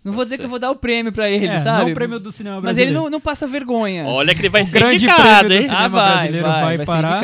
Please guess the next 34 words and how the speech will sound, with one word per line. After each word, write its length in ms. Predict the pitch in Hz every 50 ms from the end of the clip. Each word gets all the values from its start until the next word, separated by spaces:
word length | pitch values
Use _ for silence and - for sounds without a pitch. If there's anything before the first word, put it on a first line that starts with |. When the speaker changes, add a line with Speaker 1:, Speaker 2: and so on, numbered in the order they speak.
| 160 139 131 127
Speaker 1:
ser 60 | 127
indicado. 720 | 127 131 - _ _ - 180 - - - - - - 120 - -
<laughs> 60 | _ -
Mas 240 | 226 269 294 302
eu, 80 | 320 339 339
eu 160 | 339 349 339
acho 160 | 339 339 - -
que 80 | 359
ele 100 | 349 339
não, 180 | 339 349 349 339
não 80 | 349
passa 220 | 349 349 320 320 294
vergonha. 560 | 302 311 311 247 208 196 180 170 160 - - _ _ _ _ _ _ _ _ _ _ _ _ _ _
Eu 180 | - 226 262 285
acho 420 | 277 302 311 - 311 311 302 262 262 _ _ _
que 140 | - 226
o 60 | 214 196
filme, 440 | - - - 226 269 285 247 220
na, 180 | 202 208 208 - - -
ele, 420 | - - - 202 226 269 277 254 _ _
ele 140 | - 247 285
me 160 | 320 359 370 381 359
entreteve. 720 | 349 349 - 381 392 _ - 359 370 359 262 - 220 190
Por 140 | 165 - 220
mais 160 | 233 285 320
que 60 | - 311
eu 80 | 285
soubesse 300 | - 247 202 196 202 -
tudo 140 | - 262 277
que 60 | -
tava 100 | 254 202
acontecendo, 540 | 185 - 170 160 160 - - 233 254 240 226
ele 120 | 254 277 311
me, 80 | 339